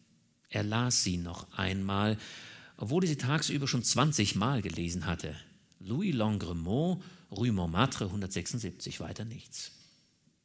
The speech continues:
Er prüfte diese Buchstaben, die ihm geheimnisvoll schienen, voll beunruhigender Bedeutung.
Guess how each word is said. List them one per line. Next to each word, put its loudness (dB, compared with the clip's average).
Er 0
prüfte -2
diese 0
Buchstaben, -6
die 0
ihm -2
geheimnisvoll 0
schienen, -4
voll 0
beunruhigender 2
Bedeutung. -6